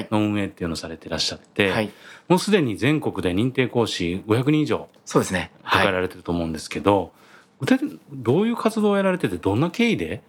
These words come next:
Speaker 1: これが立ち上がったのかみたいなとこから
Speaker 2: あ、はい。
Speaker 1: 教えていただきたい。
Speaker 2: キッズマネースクールはですね、四歳からの子供たちに
Speaker 1: はい。
Speaker 2: 二時間のマネーセミナーをするんですね。
Speaker 1: おー、すごいですね。
Speaker 2: <laughs> でも帰る子ほとんどいないんです。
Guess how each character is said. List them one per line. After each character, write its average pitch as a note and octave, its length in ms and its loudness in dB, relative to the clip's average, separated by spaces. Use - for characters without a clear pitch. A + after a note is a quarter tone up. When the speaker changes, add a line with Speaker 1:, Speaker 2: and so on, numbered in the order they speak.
Speaker 1:
こ - 100 -2
れ G#2 80 4
が G2+ 60 2
立 F2+ 120 -2
ち - 140 -6
上 F2 60 2
が E2+ 60 -2
っ D#2+ 40 -8
た - 100 -12
の D#2+ 80 -12
か D#2+ 80 -18
み E2 140 -14
た E2 80 -14
い D#2+ 40 -12
な D#2 60 -20
と - 180 -20
こ - 100 -16
か D#2 40 -16
ら D2 160 -18
Speaker 2:
あ、 - 160 -4
は G#2+ 140 2
い。 - 160 -4
Speaker 1:
教 - 140 -8
え - 0 -
て - 0 -
い - 20 -8
た - 60 -10
だ - 60 -18
き - 20 -20
た - 60 -20
い。 - 60 -20
Speaker 2:
キ - 120 2
ッ D3 40 2
ズ F3+ 120 0
マ A3 120 6
ネ A#3 120 2
ー G#3+ 40 0
ス - 100 -8
ク A3 140 2
ー F#3 40 6
ル C#3+ 80 2
は G2 100 4
で E2+ 80 -10
す - 140 -10
ね、 F#2 120 -10
四 G#3+ 280 4
歳 E3 240 4
か A2 100 2
ら G#2 80 4
の G2 140 -2
子 - 100 -4
供 G2+ 160 2
た F2+ 140 0
ち - 100 -8
に F2 280 0
Speaker 1:
は C3 180 2
い。 E2 200 -8
Speaker 2:
二 A#2+ 140 4
時 F#3 140 0
間 F#3 180 4
の A2 80 2
マ F#2+ 140 2
ネ G2 80 0
ー G2+ 40 -2
セ G2+ 120 0
ミ F#2 80 -2
ナ E2 60 -4
ー D#2+ 40 -4
を - 20 -4
す F2 120 -2
る E2+ 60 -2
ん - 20 -4
で D2+ 80 -6
す - 80 0
ね。 G#2 80 4
Speaker 1:
お C3+ 260 0
ー、 C3 540 0
す - 100 -2
ご - 80 2
い A2 60 0
で - 0 -
す - 100 -8
ね。 E2+ 200 -6
Speaker 2:
<laughs> - 40 -18
で D#3+ 60 4
も C3 80 0
帰 F#3+ 100 6
る F3 100 4
子 A2+ 80 0
ほ - 120 -10
と E3+ 120 4
ん C3+ 60 0
ど G2+ 60 0
い F2 80 -6
な D2+ 80 -4
い - 20 -2
ん - 40 -6
で C#2+ 40 -10
す。 - 160 -18